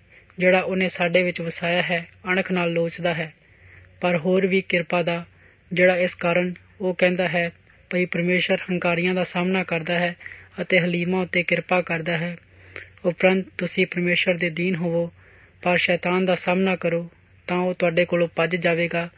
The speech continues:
ਪਰਮੇਸ਼ਰ ਦੇ ਨੇੜੇ ਜਾਓ ਅਤੇ ਉਹ ਤੁਹਾਡੇ ਨੇੜੇ ਆਵੇਗਾ। ਹੇ ਪਾਪੀਓ, ਆਪਣੇ ਆਪ ਨੂੰ ਸ਼ੁੱਧ ਕਰੋ ਅਤੇ ਇਹ ਦੁਚਿੱਤਿਓ, ਆਪਣੇ ਦਿਲਾਂ ਨੂੰ ਪਵਿੱਤਰ ਕਰੋ। ਦੁਖੀ ਹੋਵੋ, ਸੋਗ ਕਰੋ ਅਤੇ ਰੋਵੋ। ਤੁਹਾਡਾ ਹਾਸਾ ਸੋਗ ਨਾਲ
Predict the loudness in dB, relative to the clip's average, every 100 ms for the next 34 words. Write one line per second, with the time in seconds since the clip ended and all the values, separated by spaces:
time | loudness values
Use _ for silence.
0 | -20 -20 -20 -8 -2 2 2 2 2 2
1 | 2 2 2 0 -2 -4 -10 _ -6 -2
2 | 0 0 0 2 2 2 2 2 0 -2
3 | -4 -10 -16 -20 -4 0 2 2 -2 -2
4 | -2 -2 -4 -16 -20 -20 -4 -2 0 0
5 | 2 0 -2 0 2 0 -2 -2 -2 -6
6 | _ _ -6 0 2 2 -2 -4 -8 -2
7 | 0 0 -4 -20 -20 -6 -4 0 0 0
8 | 0 0 -2 -2 -4 0 0 0 0 -2
9 | -4 -14 _ -6 -4 0 2 2 0 0
10 | -4 -14 -20 -18 -4 2 2 2 2 4
11 | 2 -8 -12 -4 0 2 2 2 0 -6
12 | -20 -20 _ _ -2 0 0 -2 -2 -2
13 | -2 -2 -4 -20 -20 -20 -6 2 4 4
14 | 2 0